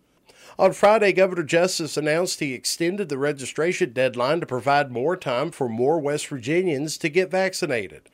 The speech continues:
The final round of prizes to be given away include a twenty twenty-one Chevy Corvette and five more full-ride scholarships to any public college or university in West Virginia,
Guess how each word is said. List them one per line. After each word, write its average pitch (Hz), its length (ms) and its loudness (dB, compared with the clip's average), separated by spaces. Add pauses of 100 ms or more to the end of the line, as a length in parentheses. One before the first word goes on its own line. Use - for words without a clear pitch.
The 127 100 -2
final 147 380 2
round 147 320 0
of 117 160 -8
prizes 151 580 -2
to - 80 -8
be 135 140 -6
given 147 260 0
away 131 400 0
include 151 320 -2
a 127 60 -4
twenty 160 340 -2
twenty-one 151 600 -2
Chevy 151 500 -2
Corvette 151 680 0 (120)
and 95 160 -10
five 165 500 2
more 160 360 2
full-ride 151 720 -2
scholarships 160 760 -4
to - 160 -12
any 170 180 -4
public 156 440 0
college 151 360 0
or 123 120 -4
university 135 760 -2
in 110 100 -4
West 107 260 -4
Virginia, 98 580 -10